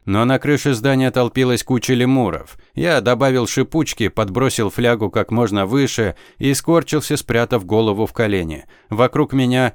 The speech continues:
о землю ударились новые ножи. Взрывчатка сдетонировала, и строение содрогнулось. Поднялись визгливые, сумасшедшие крики, и меня накрыла жаркая волна. Сверху в аллею свалился охваченный пламенем лемур.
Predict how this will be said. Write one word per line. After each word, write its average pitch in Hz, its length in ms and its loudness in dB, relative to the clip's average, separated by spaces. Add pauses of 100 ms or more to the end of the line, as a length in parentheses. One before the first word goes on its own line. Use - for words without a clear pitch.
о 110 140 -2
землю 117 480 0
ударились 104 640 0
новые 95 460 0
ножи. 90 420 -4 (240)
Взрывчатка 107 640 -2
сдетонировала, 104 680 0
и 101 80 2
строение 101 500 -2
содрогнулось. 95 840 -4 (260)
Поднялись 139 460 2
визгливые, 123 640 2
сумасшедшие 123 680 0
крики, 131 400 0
и 101 80 0
меня 98 260 0
накрыла 107 480 0
жаркая 98 480 0
волна. 92 480 -2 (440)
Сверху 147 520 2
в 135 80 0
аллею 147 280 2
свалился 131 580 0
охваченный 117 580 0
пламенем 104 520 0
лемур. 98 480 -4